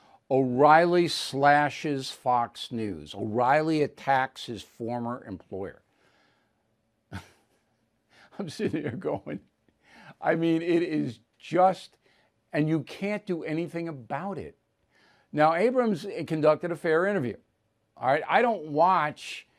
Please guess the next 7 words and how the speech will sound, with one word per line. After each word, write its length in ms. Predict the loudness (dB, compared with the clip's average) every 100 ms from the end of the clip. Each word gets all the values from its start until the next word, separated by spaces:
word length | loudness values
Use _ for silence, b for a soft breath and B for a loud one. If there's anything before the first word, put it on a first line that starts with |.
| _ _ _ -4
enough 360 | 0 2 0
Fox 440 | 2 2 4 0 -2
News 320 | -2 -2 -6
to 100 | -6
know 720 | 0 6 8 8 4 0 -4 b b b b -4
who's 300 | 0 0 2
diminishing 1000 | 2 2 2 2 0 -4 -10 -10 -12 -14